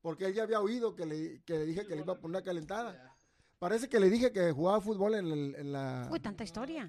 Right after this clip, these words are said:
Speaker 1: Sí, creo que sí le dije al muchacho, le dije, "Mira", le dije, "él, él ahorita juega fútbol ahí en el high school", le dije, eh, "en el colegio".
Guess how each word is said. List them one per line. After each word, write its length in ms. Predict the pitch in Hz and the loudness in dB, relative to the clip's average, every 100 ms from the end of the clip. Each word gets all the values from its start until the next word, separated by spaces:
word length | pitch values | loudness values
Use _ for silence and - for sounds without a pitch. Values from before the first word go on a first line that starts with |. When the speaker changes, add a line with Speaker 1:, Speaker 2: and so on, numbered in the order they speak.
| - | 2
Speaker 1:
Sí, 520 | 185 262 269 147 110 _ | 6 8 8 4 -2 _
creo 160 | 185 208 | -2 0
que 80 | 214 | 0
sí 80 | 226 | 0
le 100 | 208 | -2
dije 180 | 226 220 | 0 -2
al 60 | 190 | -2
muchacho, 340 | 160 208 208 | -2 -2 0
le 80 | 165 | -2
dije, 260 | 185 175 123 _ _ _ _ | -2 -6 -10 _ _ _ _
"Mira", 180 | 160 170 | -8 -6
le 100 | 151 | -8
dije, 260 | 131 151 247 | -8 0 2
"él, 260 | 320 320 - _ _ _ - - _ | 2 -4 -14 _ _ _ -20 -20 _
él 440 | 175 247 285 392 | 8 10 10 8
ahorita 560 | 190 196 - 233 214 - - | 4 4 4 2 0 -4 -16
juega 540 | - 170 185 214 220 | 2 8 10 10 6
fútbol 380 | 175 190 190 202 | 4 2 4 4
ahí 160 | 175 | 4
en 160 | 175 170 | 2 0
el 180 | 151 131 | -2 2
high 200 | 139 202 | 2 2
school", 260 | - 160 | 0 -6
le 60 | 131 | -6
dije, 280 | 117 120 - - - | -6 -12 -16 -20 -14
eh, 220 | 127 117 139 | -12 -10 -8
"en 100 | 127 | -10
el 60 | 117 | -8
colegio". 460 | 135 143 170 139 | -2 -2 -2 -6